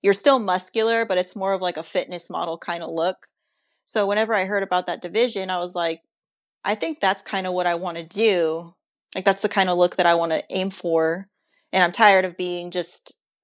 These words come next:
skinny." So, um, I didn't really know anything about <laughs> weightlifting at the time. So I was like, "All right, if I'm gonna do this, I'm gonna need to, like, hire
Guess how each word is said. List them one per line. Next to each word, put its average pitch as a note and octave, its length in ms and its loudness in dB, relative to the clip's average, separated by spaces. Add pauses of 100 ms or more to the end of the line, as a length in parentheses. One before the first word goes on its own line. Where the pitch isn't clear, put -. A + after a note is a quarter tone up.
skinny." - 680 -2 (520)
So, G3 560 2
um, F3 360 -10
I G3+ 120 2
didn't C#4 200 0
really B3 180 -2
know A3 140 -2
anything F#3+ 320 -6
about F3 240 -2
<laughs> - 20 -4
weightlifting A#3 580 -2
at C#4 140 -4
the D4 80 -4
time. C4+ 480 -4 (400)
So G#3 320 2
I G3+ 200 2
was G3+ 160 -6
like, G3 220 -4
"All G#3+ 80 0
right, F#3+ 160 0
if G3 60 -10
I'm A3+ 100 -4
gonna D4+ 140 -2
do G#3 280 -4
this, E3+ 540 -4
I'm G3 200 -4
gonna G3+ 200 -4
need G3 280 -6
to, G3 120 -4
like, F#3 240 -2
hire F#3 580 2